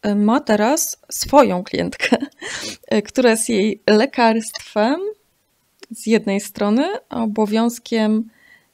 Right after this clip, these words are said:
i, i dostarczycielem dopaminy, oksytocyny i serotoniny z drugiej strony. Mianowicie w Wielki Piątek, e, moja klientka wzięła jabłko i powiedziała: „Szkoda, że kupiłyśmy wczoraj tak mało jabłek”. Trzyma to jabłko i mówi:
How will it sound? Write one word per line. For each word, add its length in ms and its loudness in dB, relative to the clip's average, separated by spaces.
i, 300 -4
i 20 -2
dostarczycielem 800 -2
dopaminy, 580 0
oksytocyny 640 -4
i 40 -4
serotoniny 580 -6
z 80 -16
drugiej 300 -8
strony. 500 -6
Mianowicie 640 0
w 80 -8
Wielki 320 -2
Piątek, 520 -4
e, 840 -4
moja 260 2
klientka 680 -2
wzięła 600 -4
jabłko 340 -4
i 60 -2
powiedziała: 600 -2
„Szkoda, 380 -4
że 80 -2
kupiłyśmy 400 -4
wczoraj 220 -2
tak 140 -12
mało 200 2
jabłek”. 500 -4
Trzyma 280 0
to 100 -2
jabłko 240 -2
i 80 4
mówi: 520 -2